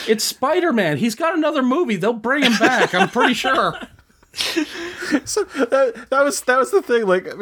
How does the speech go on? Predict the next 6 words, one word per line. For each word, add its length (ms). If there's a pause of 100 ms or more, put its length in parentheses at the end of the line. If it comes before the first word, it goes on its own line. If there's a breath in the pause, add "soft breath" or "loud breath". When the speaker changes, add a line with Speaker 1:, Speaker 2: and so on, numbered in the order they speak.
(160)
Speaker 2:
we're 220
watching 400
it 260
and, 360
and, 420
uh, 360